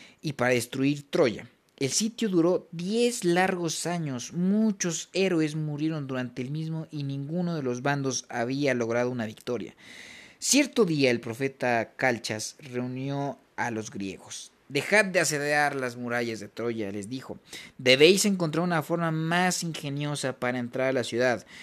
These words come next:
No es imposible tomar Troya simplemente por la fuerza. Tenemos que encontrar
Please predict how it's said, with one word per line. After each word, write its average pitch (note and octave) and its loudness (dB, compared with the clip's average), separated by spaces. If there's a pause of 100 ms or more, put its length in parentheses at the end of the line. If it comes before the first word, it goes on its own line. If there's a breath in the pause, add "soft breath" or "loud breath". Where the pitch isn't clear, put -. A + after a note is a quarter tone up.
(160 loud breath)
No D#3+ 4
es A3 8
imposible F#3+ 6
tomar C#3 0
Troya C3+ 2
simplemente C#3 -4
por A2 -8
la G#2+ -6
fuerza. A#2 -4 (840)
Tenemos D#3+ 4
que D3 -2
encontrar C3 2